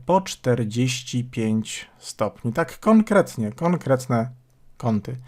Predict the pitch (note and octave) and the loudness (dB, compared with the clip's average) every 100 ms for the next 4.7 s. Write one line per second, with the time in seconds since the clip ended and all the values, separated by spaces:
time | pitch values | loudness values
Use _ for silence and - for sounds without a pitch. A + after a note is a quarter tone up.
0 | - - C#3 D3+ F3 F3+ G3 F3 E3+ F3+ | -14 -4 4 4 6 6 8 8 6 4
1 | - C#3+ B2+ B2+ C3+ C#3+ C#3 C#3+ B2 A2 | 2 2 4 4 0 -2 -2 0 2 2
2 | A#2 C3+ B2+ A#2 A2 - A#2 A#2+ D3 C3 | 2 -2 -4 -4 -4 -2 0 0 -2 -8
3 | _ _ _ _ - D3 D3+ A#2+ A2 A2+ | _ _ _ _ -10 -2 2 4 4 0
4 | C3 - C3 D#3 F#3+ - - | -4 -8 -4 0 0 -2 -10